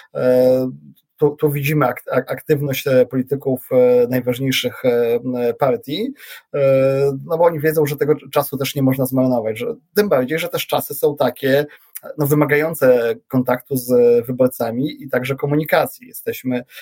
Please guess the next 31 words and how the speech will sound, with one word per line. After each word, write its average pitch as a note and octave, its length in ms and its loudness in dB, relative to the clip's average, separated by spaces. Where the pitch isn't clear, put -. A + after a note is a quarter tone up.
e, B2 380 2
jesteśmy B2+ 460 -4
w - 60 -20
trakcie B2 460 -2
no, B2+ 300 0
e, C3 360 0
c-, C3 180 -12
cały C#3+ 260 2
czas C3 200 -2
jednak, B2+ 400 -2
e, A#2+ 320 0
sytuacji, C3 600 -2
e, D#3 140 -6
wo-, D3+ 220 2
wojny, C3+ 420 2
e, B2 560 4
za B2+ 140 -2
naszą B2+ 220 -2
wschodnią C3+ 380 0
granicą, B2+ 560 0
agresji C3 400 -2
rosyjskiej B2+ 440 -2
na B2+ 100 2
Ukrainę. A#2+ 600 -4
E, B2+ 220 -2
to D#3+ 200 4
znowu C#3+ 320 -2
determinuje C3 580 2
pewne B2 300 0
kwestie C3 400 -2
związane, A#2+ 640 -2